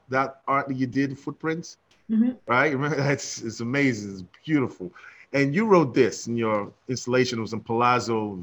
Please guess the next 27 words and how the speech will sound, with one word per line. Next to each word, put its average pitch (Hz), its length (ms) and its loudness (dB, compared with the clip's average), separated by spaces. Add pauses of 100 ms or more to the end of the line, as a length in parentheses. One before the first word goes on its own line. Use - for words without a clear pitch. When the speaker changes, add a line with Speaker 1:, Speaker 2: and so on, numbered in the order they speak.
Speaker 1:
Venice 107 480 -8
in, 98 80 -8 (200)
in 98 100 -14
Italy, 95 340 -10
right? 98 240 -10
You 104 80 -10
said, 101 380 -8 (880)
"Footprint 190 500 2
is 139 140 0
an 135 100 0 (120)
art 135 280 2
installation 117 680 -2
that 110 180 -6
conveys 117 840 -2 (420)
the 107 140 -4
number 135 460 2
of 110 100 -2
forced 175 560 -2 (100)
im-, 165 300 -2 (100)
migrants 117 760 0 (260)
crossing 160 400 0
borders 147 580 2 (280)
per 123 200 0
minute 120 500 0
due 120 160 -2
to 107 80 -2
conflict. 101 680 -8